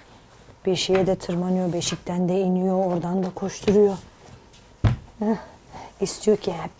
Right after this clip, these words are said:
ben de onunla oyun oynayayım ama annen de enerji mi kaldı? Akşama kadar durmadım ki.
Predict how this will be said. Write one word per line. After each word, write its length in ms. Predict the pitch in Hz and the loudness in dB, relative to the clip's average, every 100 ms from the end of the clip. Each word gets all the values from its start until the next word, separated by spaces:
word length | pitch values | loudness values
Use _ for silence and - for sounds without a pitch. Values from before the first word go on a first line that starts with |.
| - | -4
ben 180 | 185 190 | 0 2
de 60 | |
onunla 200 | 175 175 | 0 -2
oyun 240 | 175 180 180 | -2 -4 -2
oynayayım 340 | 190 247 359 | 4 6 6
ama 160 | 359 240 - - - - - - - | 4 2 -4 -14 -16 -20 -20 -10 2
annen 440 | 208 208 202 208 | 6 6 8 6
de 40 | |
enerji 560 | 196 185 175 175 185 254 | 4 2 0 0 8 12
mi 120 | 320 | 12
kaldı? 480 | - 214 175 151 147 - - - - - - - | 12 4 2 -4 -10 -18 -20 -20 -20 -20 -20 -8
Akşama 520 | 175 165 - 190 180 165 | -4 -4 -2 0 0 0
kadar 380 | 185 175 175 | 0 2 4
durmadım 460 | 170 202 185 226 370 | 6 6 6 6 6
ki. 200 | - 175 | 4 0